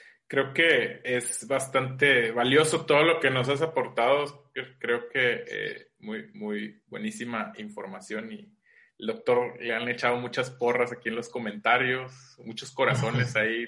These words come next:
Speaker 1: le han aventado. Este, Y lo que te iba a preguntar, antes de pasar a las preguntas que tenemos por aquí,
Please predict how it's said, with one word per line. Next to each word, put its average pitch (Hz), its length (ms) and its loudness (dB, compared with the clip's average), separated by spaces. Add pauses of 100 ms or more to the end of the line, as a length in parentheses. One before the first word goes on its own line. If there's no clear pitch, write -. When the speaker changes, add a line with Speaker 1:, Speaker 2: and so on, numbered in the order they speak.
Speaker 1:
le - 100 -4
han 113 120 -2
aventado. 117 680 0 (500)
Este, 104 1200 0 (400)
Y 143 520 2
lo 135 160 0
que 135 80 0
te 135 160 -2
iba 175 260 8
a - 100 -6
preguntar, 160 720 0
antes 151 400 -2
de 160 80 2
pasar 143 300 0
a 156 80 4
las 156 140 -2
preguntas 131 500 0
que 120 220 -2
tenemos 131 440 -8
por - 180 -4
aquí, 175 460 -6